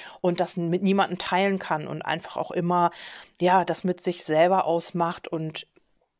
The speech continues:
auch wenn's jetzt Gefühle sind, ne, die sind immer in dir und du kannst sie nicht teilen mit der Person, mit der du sie eigentlich teilen willst. Und das soll jetzt hier aufhören, auf jeden Fall.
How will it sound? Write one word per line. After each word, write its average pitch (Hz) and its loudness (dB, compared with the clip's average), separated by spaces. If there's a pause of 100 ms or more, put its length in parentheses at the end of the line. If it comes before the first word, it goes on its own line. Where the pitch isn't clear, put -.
(140)
auch 156 -2
wenn's 165 -2
jetzt 175 -2
Gefühle 214 -2
sind, 147 -6
ne, 165 -2
die 175 -2
sind 185 -4
immer 202 -2
in 190 -2
dir 175 2 (320)
und 180 -2
du 180 -4
kannst 196 -4
sie 202 -4
nicht 185 -4
teilen 202 0
mit 165 -4
der 160 -2
Person, 165 -4
mit 165 -6
der 165 -2
du 170 -4
sie 160 -2
eigentlich 160 -8
teilen 160 -2
willst. 185 0 (340)
Und 170 -2
das 165 -4 (160)
soll 175 6
jetzt 170 2
hier - -2
aufhören, 139 -2
auf - -10
jeden 139 -10
Fall. - -8